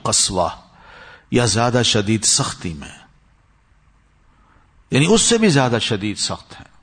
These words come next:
تمہارے دلوں کی حالت یہ، کوئی بات اثر نہیں کرتی، نہ اللہ کی، نہ رسول کی،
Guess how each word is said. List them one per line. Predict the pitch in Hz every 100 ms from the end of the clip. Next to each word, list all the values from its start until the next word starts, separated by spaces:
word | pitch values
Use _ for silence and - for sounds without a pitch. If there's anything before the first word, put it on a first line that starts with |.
| _ - _ _ _ _ _ -
تمہارے | 113 117 120
دلوں | 113 117
کی | 107 95
حالت | 98 107 98
یہ، | 107 101
کوئی | - 220 135
بات | 80 135 160 170 -
اثر | 165 170
نہیں | 160 170
کرتی، | 151 135 - 107 - _ _ _ _ _ _ _
نہ | 120
اللہ | 131 127 123 120 -
کی، | 107 95
نہ | 123
رسول | 120 107 123 120 113
کی، | 110 101 87